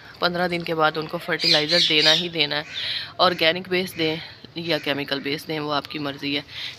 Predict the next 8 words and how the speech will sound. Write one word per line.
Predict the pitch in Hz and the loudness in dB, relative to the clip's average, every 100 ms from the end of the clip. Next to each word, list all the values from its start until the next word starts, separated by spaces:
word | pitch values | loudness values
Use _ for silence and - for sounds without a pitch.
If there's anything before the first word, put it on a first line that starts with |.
| - | 0
Chemical | 175 196 196 214 | 2 2 -2 -2
base | 190 180 196 | 0 -2 0
देंगे | 180 175 180 | 0 2 0
तो | 180 - | 0 0
इसको | 185 - 180 175 | 0 -2 0 0
एनपीके | - 165 180 180 180 | 0 -2 -4 -6 -6
maroon, | 175 180 165 190 | -8 -6 -6 -6
अ, | 180 156 160 | -4 -4 -4